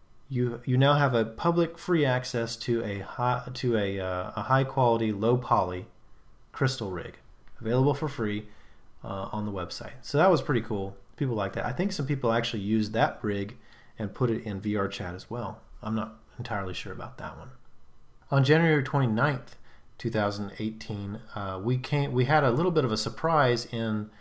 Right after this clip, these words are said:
uh, the chat where some people informed me that, hey, there was a Crystal fan art drawing featured on national Japanese television,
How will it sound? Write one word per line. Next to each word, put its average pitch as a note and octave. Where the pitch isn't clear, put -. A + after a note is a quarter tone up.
uh, G2
the G2
chat C3+
where G2+
some A#2
people C#3
informed D3
me A#2
that, G#2
hey, C#3+
there B2
was C3+
a G#2
Crystal B2+
fan E3+
art A2
drawing F#2
featured C#3+
on G#2+
national B2+
Japanese G#2
television, G#2